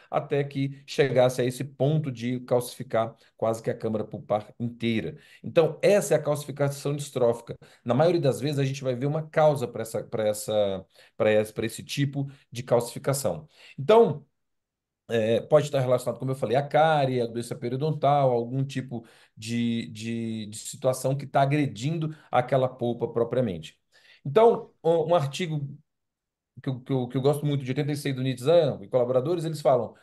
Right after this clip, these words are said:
"Às vezes são observados numerosos cálculos pulpares com nenhuma causa aparente em todos os dentes de indivíduos jovens." Nesses casos, a presença dos cálculos pulpares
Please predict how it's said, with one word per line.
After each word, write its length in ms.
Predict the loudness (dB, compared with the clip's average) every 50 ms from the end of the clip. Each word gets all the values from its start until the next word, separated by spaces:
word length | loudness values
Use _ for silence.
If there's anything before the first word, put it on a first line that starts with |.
| _ _ _ _ _ _ _ _ _ _
"Às 300 | -2 -2 -2 -2 -4 -6
vezes 460 | 0 2 4 6 6 6 4 2 0
são 140 | -2 -2 -2
observados 640 | -2 -4 -4 -2 -2 0 2 2 2 2 2 0 -2
numerosos 520 | -2 0 0 2 2 2 0 -2 -6 -10
cálculos 460 | -6 -2 0 0 0 0 -2 -6 -10 -10
pulpares 640 | -12 -14 -8 0 2 4 4 4 2 0 -6 -14 _ _ _ _ _ _ _ _ _ _
com 140 | 2 4 4
nenhuma 280 | 4 4 2 2 2
causa 240 | 2 2 2 2 2
aparente 480 | 2 2 2 2 2 0 -4 -6 -8 -6
em 120 | -4 -4 -4
todos 460 | 0 2 4 6 6 4 2 -2 -8 -8
os 300 | -6 -4 -4 -4 -2 -2
dentes 340 | -2 -2 -2 -4 -6 -6
de 100 | -4 -4
indivíduos 380 | -2 -2 -2 -4 -4 -4 -6 -2
jovens." 580 | 0 2 2 2 0 -4 -8 -12 -14 -18 -20 _ _ _ _ _ _ _ _ _ _ _ _ _ _ -2
Nesses 420 | 2 2 2 2 0 -2 -6 -8
casos, 560 | -2 0 2 2 2 2 0 -2 -6 -10 -14 _ _ -6 -2
a 80 | -2
presença 520 | 0 2 2 2 2 2 0 -2 -2 -2 -2
dos 180 | -4 -4 -4
cálculos 380 | 0 2 2 2 0 -2 -8 -8
pulpares 580 | -6 -6 -4 -2 0 2 2 2 2 0 -4